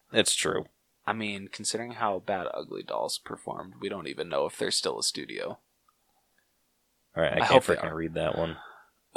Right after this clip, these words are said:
Speaker 2: Aardman.
Speaker 1: Aardman?
Speaker 2: Which is best known for the Wallace and Gromit, uh, the Curse of the Were-Rabbit movie, and, uh, the Shaun the Sheep movies.
Speaker 1: Okay.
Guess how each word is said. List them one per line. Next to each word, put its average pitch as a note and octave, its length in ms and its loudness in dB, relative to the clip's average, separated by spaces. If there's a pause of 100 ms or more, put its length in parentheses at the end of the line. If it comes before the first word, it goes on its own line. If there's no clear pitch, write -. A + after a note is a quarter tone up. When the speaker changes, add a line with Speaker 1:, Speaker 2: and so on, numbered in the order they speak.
(120)
Speaker 2:
Aardman. A#2+ 600 12 (260)
Speaker 1:
Aardman? G2+ 540 8
Speaker 2:
Which B2 480 10
is A#2+ 520 6
best A#2+ 460 10
known B2 240 8
for A#2+ 240 6
the A2+ 160 8
Wallace A2+ 500 10
and G#2+ 400 -2
Gromit, A2 800 4
uh, G2 460 4
the G2+ 100 -2
Curse - 320 4
of G#2+ 40 2
the G#2+ 60 6
Were-Rabbit C3+ 540 12
movie, D3+ 500 6
and, A2 600 6
uh, G2 340 6 (100)
the E2 80 -8
Shaun G#2 300 8
the G2+ 60 -2
Sheep - 200 0
movies. B1 400 -4 (1300)
Speaker 1:
Okay. D2+ 240 2